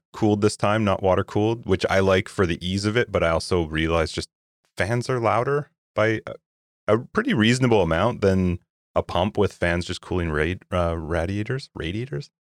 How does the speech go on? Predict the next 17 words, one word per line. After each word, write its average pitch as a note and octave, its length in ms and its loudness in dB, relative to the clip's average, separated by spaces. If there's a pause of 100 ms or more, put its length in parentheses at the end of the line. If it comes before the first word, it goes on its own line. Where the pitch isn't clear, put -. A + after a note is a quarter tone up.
(240)
And F#2+ 420 0
you A2+ 120 0
know B2+ 120 6
what's D#3 140 2
really G#2+ 300 4
annoying F2 320 2
me G#2+ 80 6
right G#2 160 2
now G#2 180 2
is F#2+ 100 4
I F#2 80 4
have B2 140 2
Discord G#2 380 2
on F#2 160 0
my E2 140 0
left D#2+ 240 0
screen, E2 420 -4